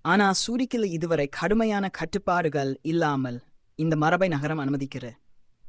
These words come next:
ஷோடி உரை சுருக்கமா சொல்வதானா, சூரிக்கில் காணப்படும் இந்த காதல் பூட்டுகள் காதல்,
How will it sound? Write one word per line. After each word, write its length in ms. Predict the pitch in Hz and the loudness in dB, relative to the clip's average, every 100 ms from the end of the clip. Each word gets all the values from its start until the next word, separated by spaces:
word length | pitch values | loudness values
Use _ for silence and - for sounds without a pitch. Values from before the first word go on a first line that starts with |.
| - - - _ _ - - - - _ - | -20 -20 -20 _ _ -20 -20 -20 -20 _ -2
ஷோடி 240 | 247 277 | 2 2
உரை 220 | 226 160 156 | 2 2 0
சுருக்கமா 460 | - 190 196 160 143 | -2 -2 -2 -2 -2
சொல்வதானா, 480 | 156 143 135 120 135 - _ - _ _ - - | -2 -4 -4 -6 -10 -16 _ -20 _ _ -20 -10
சூரிக்கில் 500 | - 247 285 277 240 | -4 0 0 0 -4
காணப்படும் 680 | - 170 202 196 156 143 131 | -2 -2 -2 0 0 -2 -2
இந்த 200 | 165 160 | -2 -2
காதல் 400 | 151 160 185 196 | -2 -2 0 -2
பூட்டுகள் 480 | 175 160 147 131 139 _ _ - - | -4 -6 -4 -6 -8 _ _ -18 -14
காதல், 440 | - 165 135 117 | -2 0 0 -8